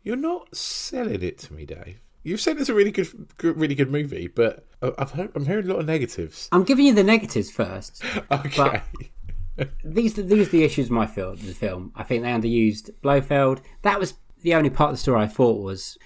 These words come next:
Speaker 2: not even not great. I just thought, "Oh, that's disappointing." And Rami Malek, you, you know how hard good Bond bad guys are,
Speaker 1: Mm,
Speaker 2: right?
Speaker 1: yeah.
Speaker 2: So
Speaker 1: Yeah, there's, like, f-, like, three or four, really, if we're honest.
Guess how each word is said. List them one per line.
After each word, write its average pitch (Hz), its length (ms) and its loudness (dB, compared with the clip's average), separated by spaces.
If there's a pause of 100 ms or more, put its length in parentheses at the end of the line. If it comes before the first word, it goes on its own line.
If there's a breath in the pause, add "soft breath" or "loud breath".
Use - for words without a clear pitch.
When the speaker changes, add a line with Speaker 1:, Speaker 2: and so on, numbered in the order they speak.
(100)
Speaker 2:
not 262 100 2
even 196 180 6
not 147 240 2
great. 120 320 2
I 104 60 -4
just 104 120 -8
thought, 139 200 -4 (100)
"Oh, 151 200 0
that's 135 180 -6
disappointing." - 760 -12 (160)
And 113 160 0
Rami 110 220 2
Malek, 104 520 -4
you, 143 160 -10 (720 soft breath)
you 180 160 2
know 120 220 4 (100)
how 117 220 -2
hard 104 400 -2 (140)
good 110 340 0 (320)
Bond 101 300 -2
bad 95 260 -6
guys 95 300 -6
are, 90 320 -14
Speaker 1:
Mm, 85 460 -10
Speaker 2:
right? 107 300 -4
Speaker 1:
yeah. 73 140 -10 (360 soft breath)
Speaker 2:
So 120 200 -2
Speaker 1:
Yeah, 113 240 4
there's, 110 240 2
like, 104 240 0
f-, - 200 -20 (280)
like, 90 200 -10
three 98 280 0
or 80 80 0
four, 73 320 -10 (280)
really, 76 400 -8 (280)
if - 160 -6
we're 95 180 2
honest. - 400 -8